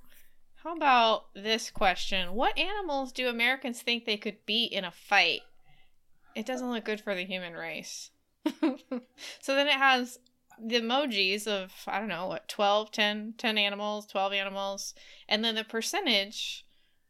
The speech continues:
of people who think they could beat that animal in a fight. I don't know what their, oh, I don't know what their,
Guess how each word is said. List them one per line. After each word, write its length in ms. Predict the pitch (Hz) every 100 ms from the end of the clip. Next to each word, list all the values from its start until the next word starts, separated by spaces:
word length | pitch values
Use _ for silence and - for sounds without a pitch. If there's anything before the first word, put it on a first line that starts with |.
| _ -
of 180 | 220 -
people 480 | - 349 - 190 190
who 160 | 214
think 280 | 208 208 202
they 140 | 208
could 300 | 214 233 180
beat 240 | 233 269 269
that 200 | 180 175
animal 360 | 175 180 170
in 140 | 156 175
a 40 |
fight. 360 | - 143 80 - - - - - - - - - - - - - - - - - - - -
I 60 | 254
don't 140 | 311
know 320 | 311 285 247 -
what 440 | 214 220 226 226 -
their, 520 | 196 185 175 170 170 - - _ _ - -
oh, 160 | 214 214 _ _ 240
I 60 | 320
don't 120 | 440
know 120 | 330
what 260 | 220 233 233
their, 380 | 196 170 156